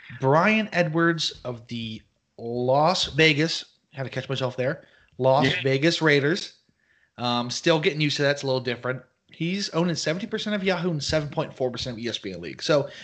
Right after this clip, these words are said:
Speaker 1: owned in a lot more Yahoo than he is E S P N. But we recently learned that Mike Williams will miss the season.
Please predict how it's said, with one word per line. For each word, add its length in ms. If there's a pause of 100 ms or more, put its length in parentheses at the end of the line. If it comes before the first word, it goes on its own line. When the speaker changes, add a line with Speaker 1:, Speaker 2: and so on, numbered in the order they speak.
(220)
Speaker 1:
owned 200
in 60
a 20
lot 200
more 120
Yahoo 300
than 100
he 120
is 200
E 80
S 100
P 200
N. 240 (580)
But 260
we 120
recently 360
learned 140
that 60
Mike 240
Williams 320
will 80
miss 160
the 60
season. 520